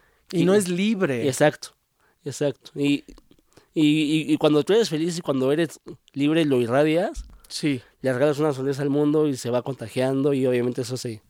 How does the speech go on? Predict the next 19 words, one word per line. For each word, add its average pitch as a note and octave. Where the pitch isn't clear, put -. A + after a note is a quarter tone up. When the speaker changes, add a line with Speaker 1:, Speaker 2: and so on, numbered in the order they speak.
Speaker 2:
un C3+
mundo C3
mejor. C3
Speaker 1:
A D#3
ver, G3
Hugo, F#3+
¿cuál A#3
es A#3
tu B3+
recomendación C#3+
para D3
la B2+
gente D3
que -
está D3+
viviendo, D3+
a D#3
lo D3
mejor, D#3